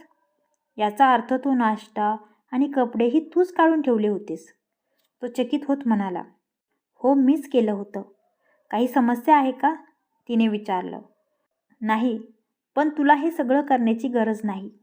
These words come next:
मी स्वतः ते सगळं मॅनेज करू शकतो, ओके?" तो दुसरीकडे वळत म्हणाला व आपल्या हातातलं बटन शर्टवर लावून बघायला लागला. अक्षराच्या लक्षात आलं की त्याच्या शर्टचं बटन तुटलं आहे. क्रमशः कसा होता आजचा भाग?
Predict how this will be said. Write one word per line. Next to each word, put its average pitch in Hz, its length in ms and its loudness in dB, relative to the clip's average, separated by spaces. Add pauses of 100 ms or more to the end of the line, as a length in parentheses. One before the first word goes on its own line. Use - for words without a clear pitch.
(580)
मी 262 100 -2
स्वतः 277 360 2
ते 330 140 0
सगळं 294 280 0
मॅनेज 269 420 2
करू 220 200 -2
शकतो, 202 440 -10 (360)
ओके?" 220 340 -6 (720)
तो 294 60 -4
दुसरीकडे 277 500 0
वळत 233 360 0
म्हणाला 196 340 -8 (880)
व 254 40 -2
आपल्या 254 320 2
हातातलं 240 500 -2
बटन 240 360 0
शर्टवर 240 420 -2
लावून 254 300 2
बघायला 208 420 -2
लागला. 185 340 -6 (840)
अक्षराच्या 226 520 -2
लक्षात 254 360 0
आलं 226 240 0
की 254 100 -8
त्याच्या 240 280 -4
शर्टचं 226 420 -4
बटन 226 280 -2
तुटलं 208 320 -4
आहे. 185 220 -8 (720)
क्रमशः 233 540 -2 (920)
कसा 226 220 0
होता 294 240 4
आजचा 233 300 0
भाग? 220 300 -4